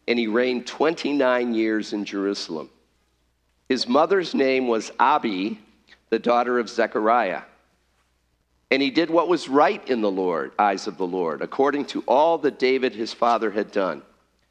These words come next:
He removed the high places and broke the pillars and cut down the Asherah. And he broke in pieces the bronze serpent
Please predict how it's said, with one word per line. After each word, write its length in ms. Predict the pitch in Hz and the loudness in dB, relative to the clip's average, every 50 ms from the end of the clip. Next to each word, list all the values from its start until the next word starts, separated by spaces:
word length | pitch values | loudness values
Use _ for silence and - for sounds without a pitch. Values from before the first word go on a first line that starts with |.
| _ _ _ _ _ _ _ _ _ - | _ _ _ _ _ _ _ _ _ -4
He 160 | - 151 156 | -2 0 0
removed 720 | 147 147 143 147 143 139 156 170 202 226 233 214 - - | 0 0 0 0 2 2 2 2 4 2 0 -2 -2 0
the 140 | - 123 120 | 2 2 4
high 180 | 120 113 110 107 | 4 4 2 0
places 580 | - - 113 107 95 85 - - 107 95 - | -2 -2 -2 0 0 -2 -4 -6 -8 -6 -4
and 160 | 113 104 98 | -4 -4 -2
broke 360 | - 123 135 151 165 170 - - | 0 0 2 2 2 0 -2 -6
the 80 | 147 | -6
pillars 580 | - - 143 147 127 110 90 78 - - - - _ _ _ _ _ _ _ _ - | -2 0 0 0 0 0 -2 -4 -6 -10 -14 -14 _ _ _ _ _ _ _ _ -4
and 120 | 110 107 | -4 -2
cut 240 | - - 165 160 - | 0 2 2 2 2
down 300 | - 151 151 143 139 135 | 2 0 2 2 2 0
the 160 | 127 117 - | 0 0 2
Asherah. 560 | 123 123 120 123 - - - 104 92 85 73 - - - _ _ _ _ _ _ _ _ _ _ _ _ _ _ _ _ _ _ _ - | 2 2 2 2 0 0 -2 -2 -2 -2 -4 -6 -12 -20 _ _ _ _ _ _ _ _ _ _ _ _ _ _ _ _ _ _ _ -2
And 100 | 117 135 | 0 0
he 60 | 139 | 0
broke 400 | 123 - - 151 165 190 180 - | 0 2 4 4 4 4 2 0
in 140 | 180 156 143 | 0 -2 -2
pieces 500 | - - 196 202 196 - - 131 120 - | -2 -2 -2 -2 -2 -2 -2 -4 -2 -2
the 100 | - 123 | -2 -2
bronze 460 | - 127 127 131 143 147 139 123 - | 0 2 2 4 4 2 0 -2 -4
serpent 580 | - - - 170 185 - - 104 92 95 104 | -6 -4 -2 -2 -2 -2 -2 -4 -4 -4 -6